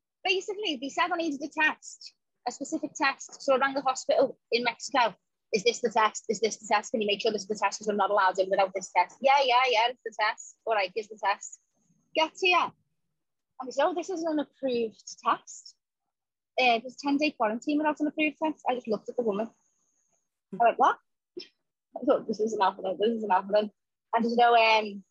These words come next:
I, it, it's an N A T T. That's what you told me to get. She said, "Yeah, but we have approved locations,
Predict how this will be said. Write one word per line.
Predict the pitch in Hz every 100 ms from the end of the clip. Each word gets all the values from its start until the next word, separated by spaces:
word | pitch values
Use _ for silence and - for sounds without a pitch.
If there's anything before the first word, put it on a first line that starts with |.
| _ -
I, | 247 240 -
it, | 247 -
it's | 254
an | 247
N | 247
A | 262
T | - 240
T. | 214 220 240
That's | 220
what | 233
you |
told | 226 208 202
me | 208
to | 190
get. | 196 359 - _ _ _ -
She | 208
said, |
"Yeah, | 208 202
but | 240
we | 202
have | 214 208
approved | 214 226 202 196
locations, | 185 - 190 185 226 220 208 185 -